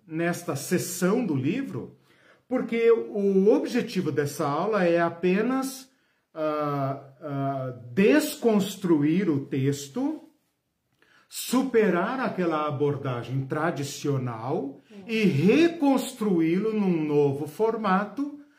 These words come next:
Speaker 1: para nos dar uma visão panorâmica e permitir, então, estas análises.
Speaker 2: Uhum. Uma
Speaker 1: Você
Speaker 2: visão
Speaker 1: pode
Speaker 2: mais
Speaker 1: verificar,
Speaker 2: viciada também.
Speaker 1: é, você pode verificar por que Cristo não elogia aqui, por que não reprova aqui,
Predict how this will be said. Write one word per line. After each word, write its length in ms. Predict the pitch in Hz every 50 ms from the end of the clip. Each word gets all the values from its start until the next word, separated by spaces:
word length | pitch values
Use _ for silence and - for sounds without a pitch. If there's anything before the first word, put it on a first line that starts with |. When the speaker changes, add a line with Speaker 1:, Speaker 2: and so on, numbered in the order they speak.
| _ _ _ _
Speaker 1:
para 300 | - 240 226 226 233 240
nos 240 | 240 247 247 220 180
dar 240 | - 190 175 175 185
uma 180 | 202 196 190 180
visão 440 | 135 160 139 - - 147 135 131
panorâmica 1080 | 135 - 170 165 180 208 233 247 226 185 180 185 202 214 240 262 - - 277 277 277 277 - - _ _ -
e 120 | 233 226
permitir, 680 | 220 233 240 226 226 240 240 220 226 - - 190 185 185
então, 400 | 190 185 180 180 175 170 170 170
estas 520 | 160 156 160 160 - - 190 180 151 139
análises. 800 | 190 208 208 170 147 139 135 117 113 - 98 - - - - -
Speaker 2:
Uhum. 80 | - - 220 233
Uma 100 | 240 240
Speaker 1:
Você 160 | 214 - 226
Speaker 2:
visão 40 | 196
Speaker 1:
pode 200 | - 202 196 185
Speaker 2:
mais 100 | 190 180
Speaker 1:
verificar, 760 | 175 180 175 180 - - 190 180 - 175 170 165 170 175 175 175
Speaker 2:
viciada 200 | - - - -
também. 200 | 240 220 208 208
Speaker 1:
é, 140 | 185 160 135
você 140 | - 180
pode 220 | - 190 202 180 180
verificar 560 | 185 190 190 185 185 180 - 165 151 139 131
por 160 | - 202 190
que 140 | - 247 254
Cristo 360 | - - 214 202 - - 185
não 240 | 190 185 180 180 180
elogia 680 | 175 170 170 165 143 131 - 127 143 156 156 147 135 120
aqui, 360 | 117 - - 143 135 131 117
por 220 | - - 147 143
que 120 | - - 240
não 200 | 247 240 226 190
reprova 640 | 160 175 165 - 160 156 151 156 156 147 135 127
aqui, 560 | 117 - - - 143 135 127 110 - - -